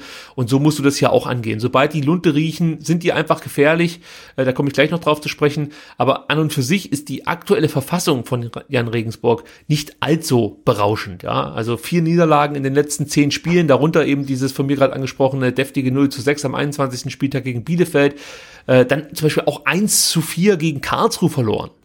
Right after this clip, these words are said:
Ja, also das musst du ja auch erstmal hinbekommen. Das ist jetzt auch keine <laughs> Übermannschaft, äh, wohlwollend ausgedrückt. Ähm, ja, gegen Aue mit null zu eins verloren. Fürth habe ich gerade eben schon angesprochen. Also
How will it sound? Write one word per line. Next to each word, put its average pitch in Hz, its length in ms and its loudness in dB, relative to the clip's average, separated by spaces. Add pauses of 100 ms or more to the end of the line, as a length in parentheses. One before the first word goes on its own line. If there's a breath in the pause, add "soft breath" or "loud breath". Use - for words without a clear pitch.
Ja, 127 160 2
also 127 160 0
das 127 200 -2
musst 170 180 0
du - 60 4
ja - 40 0
auch 170 100 -2
erstmal 156 220 -2
hinbekommen. 107 420 -4
Das 107 140 -8
ist 123 100 -10
jetzt 139 200 2
auch 139 140 -4
keine 139 160 0
<laughs> - 20 -2
Übermannschaft, 147 580 0 (400 loud breath)
äh, 127 240 2
wohlwollend 123 420 4
ausgedrückt. 135 640 -4 (460 loud breath)
Ähm, 120 400 0 (160)
ja, 117 160 0
gegen 135 260 -2
Aue 143 460 4
mit 139 180 -4
null 139 160 4
zu 135 140 0
eins 127 200 0
verloren. 123 540 0 (140)
Fürth 143 260 0
habe 113 140 -2
ich - 60 -14
gerade 113 180 -2
eben 120 120 -2
schon - 140 -8
angesprochen. 113 520 -2
Also 117 280 0